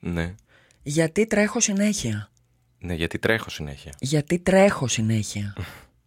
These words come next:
Speaker 1: Γιατί τρέχω συνέχεια,
Speaker 2: Γιατί
Speaker 1: γιατί τρέχω
Speaker 2: τρέχω,
Speaker 1: συνέχεια.
Speaker 2: γιατί τρέχω.
Speaker 1: <laughs>
Speaker 2: Και
Speaker 1: Ναι.
Speaker 2: γιατί λοιπόν είναι η απάντηση; Ας πούμε, λέω εγώ, στη δική μου την περίπτωση,
Speaker 1: Μμ.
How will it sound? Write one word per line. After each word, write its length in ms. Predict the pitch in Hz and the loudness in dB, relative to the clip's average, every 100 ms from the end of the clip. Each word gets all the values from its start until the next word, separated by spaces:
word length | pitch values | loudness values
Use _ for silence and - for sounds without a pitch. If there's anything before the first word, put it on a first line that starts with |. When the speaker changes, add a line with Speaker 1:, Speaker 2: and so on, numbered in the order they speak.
| _ _ _ _ - - | _ _ _ _ -20 -12
Speaker 1:
Γιατί 300 | 98 98 110 | -2 2 2
τρέχω 260 | 127 92 92 | 2 2 0
συνέχεια, 300 | 87 85 85 | -2 -2 2
Speaker 2:
Γιατί 160 | 208 127 | 2 4
Speaker 1:
γιατί 200 | - - | 4 4
τρέχω 100 | 151 147 165 | 4 4 4
Speaker 2:
τρέχω, 80 | 202 | 4
Speaker 1:
συνέχεια. 320 | 226 160 370 | 4 2 4
Speaker 2:
γιατί 140 | 415 | 6
τρέχω. 360 | 403 320 - 160 127 - - - - | 6 4 6 6 4 2 -10 -18 -14
Speaker 1:
<laughs> 440 | - - - - - | -10 -10 -10 -2 4
Speaker 2:
Και 460 | 190 175 156 160 - _ _ | 6 8 6 2 -2 _ _
Speaker 1:
Ναι. 200 | 101 101 | -2 2
Speaker 2:
γιατί 340 | 180 214 208 427 392 | 4 4 6 8 8
λοιπόν 540 | 285 - 143 127 117 113 _ | 8 4 2 2 -2 -8 _
είναι 280 | 165 156 147 | 0 2 2
η 80 | |
απάντηση; 760 | 135 139 127 113 110 123 123 135 _ _ - - - _ _ _ _ _ _ _ _ _ - - _ _ - - - - - | 0 0 0 0 2 2 0 -4 _ _ -16 -16 -18 _ _ _ _ _ _ _ _ _ -14 -14 _ _ -10 -10 -10 -16 -6
Ας 180 | - 165 | -2 0
πούμε, 220 | 208 196 175 | 0 2 4
λέω 280 | 180 185 | 6 6
εγώ, 340 | 156 131 127 117 - - - _ | 4 2 -2 -4 -12 -20 -20 _
στη 200 | - 185 | -8 -6
δική 240 | 170 254 | -4 -2
μου 60 | 294 | 0
την 100 | 302 | 4
περίπτωση, 680 | 247 247 - 117 110 110 101 - _ | 4 4 2 0 0 0 -2 -10 _
Speaker 1:
Μμ. 120 | 95 | -6